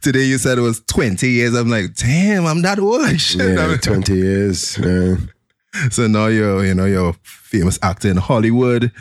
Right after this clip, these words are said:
Speaker 1: You have a podcast now. You're also a motivational speaker.
Speaker 2: Yes, sir.
Speaker 1: But, you know, let me just, um, tackle one thing real quick here. Why you say motivational speaker though? 'Cause when you, 'cause when you look at the different types of, um, like, speeches, right? So there's a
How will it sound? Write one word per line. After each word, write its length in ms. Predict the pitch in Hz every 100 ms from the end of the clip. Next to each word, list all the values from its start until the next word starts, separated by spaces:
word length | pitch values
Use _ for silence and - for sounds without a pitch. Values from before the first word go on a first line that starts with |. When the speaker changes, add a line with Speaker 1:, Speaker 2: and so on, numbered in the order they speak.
| - _ _
Speaker 1:
You 100 | -
have 100 | 90
a 80 | 87
podcast 760 | - 165 151 - 185 165 160 -
now. 360 | 156 151 147
You're 320 | 147 117 110 101
also 480 | 113 107 - 131 120
a 20 |
motivational 680 | 120 120 117 117 107 131 139
speaker. 440 | - - 143 220 _
Speaker 2:
Yes, 240 | 95 87 -
sir. 420 | - 107 117 151 - - -
Speaker 1:
But, 280 | 131 131 - -
you 120 | 131
know, 100 | 156
let 120 | 165
me 60 | 175
just, 260 | 180 -
um, 220 | 120 95 98
tackle 300 | 101 123 113
one 200 | 101 104
thing 220 | 107 95
real 180 | 95 92
quick 260 | - 85
here. 200 | - 98 -
Why 180 | 101 127
you 220 | 156 160
say 480 | - 127 110 104 98 _ _ 101
motivational 960 | 90 90 85 - 87 78 - 87 85 80
speaker 320 | - 80 82
though? 140 | 82
'Cause 180 | - 90
when 140 | 113
you, 120 | 160 160 - -
'cause 160 | - 104
when 100 | 135
you 80 | 196
look 140 | 175
at 80 | 151
the 60 | 107
different 360 | 95 98 101
types 280 | - 101 -
of, 140 | 95 92
um, 420 | 73 - - 98
like, 160 | - -
speeches, 500 | - - - 87 78
right? 180 | 82 101
So 80 | 98
there's 200 | 85
a 100 | 85